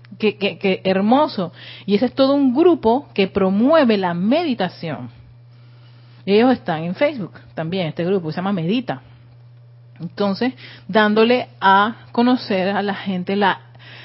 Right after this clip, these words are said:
importancia de meditar. También aquí en el grupo Serapis Bay tiene un espacio muy, muy especial a la meditación. Así que si ustedes tienen a alguien, queridos hermanos, que están aquí en Panamá, que pueden estar conectados, gracias Padre,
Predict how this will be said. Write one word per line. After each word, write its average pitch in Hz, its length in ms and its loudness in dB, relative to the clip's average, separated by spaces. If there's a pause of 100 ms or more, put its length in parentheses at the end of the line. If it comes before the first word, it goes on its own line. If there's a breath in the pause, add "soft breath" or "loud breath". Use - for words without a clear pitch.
(180 loud breath)
importancia 208 1500 0
de 190 360 -2 (100)
meditar. 160 640 -6 (720 loud breath)
También 175 420 -4
aquí 277 380 -4
en 220 100 -2
el 175 80 -6
grupo 202 240 -6
Serapis 233 480 -4
Bay 190 240 -6 (600 loud breath)
tiene 185 280 -4
un 196 160 -4
espacio 185 440 -6
muy, 254 460 2
muy 269 340 0
especial 190 500 -4
a 185 120 -8
la 175 100 -6
meditación. 156 720 -12 (460 loud breath)
Así - 120 -12
que 220 120 -2
si 202 120 -10
ustedes 247 340 0
tienen 240 320 2
a 214 100 0
alguien, 190 400 -4
queridos 190 420 -4
hermanos, 240 360 0
que 185 100 -6
están 233 340 0
aquí 269 220 0
en 277 100 2
Panamá, 262 460 4
que 175 80 -12
pueden 226 260 0
estar 247 260 -4
conectados, 185 640 -4
gracias 185 300 -8
Padre, 160 380 -4